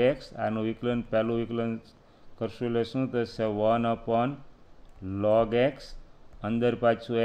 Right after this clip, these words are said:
x-નું વિધેય છે એટલે ગુણાકારમાં સાંકળ નિયમથી d by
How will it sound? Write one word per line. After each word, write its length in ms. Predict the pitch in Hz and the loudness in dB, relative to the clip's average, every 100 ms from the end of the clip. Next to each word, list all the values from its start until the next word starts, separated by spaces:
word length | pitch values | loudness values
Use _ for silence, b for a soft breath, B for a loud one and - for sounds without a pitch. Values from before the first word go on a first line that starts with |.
| 117 | 0
x-નું 280 | - 120 113 | -2 -2 0
વિધેય 340 | 113 107 120 107 | 0 2 0 -2
છે 160 | 123 127 | -2 -2
એટલે 400 | 113 - - 107 107 | -2 -10 -8 -6 -4
ગુણાકારમાં 760 | 98 113 113 110 113 113 117 110 | -4 -2 0 0 0 0 0 -2
સાંકળ 400 | - 110 110 120 117 | 0 0 0 -2 -4
નિયમથી 420 | 117 117 113 120 104 | -4 -6 -8 -10 -8
d 120 | 107 113 113 | -6 -4 -2
by 140 | 117 | -2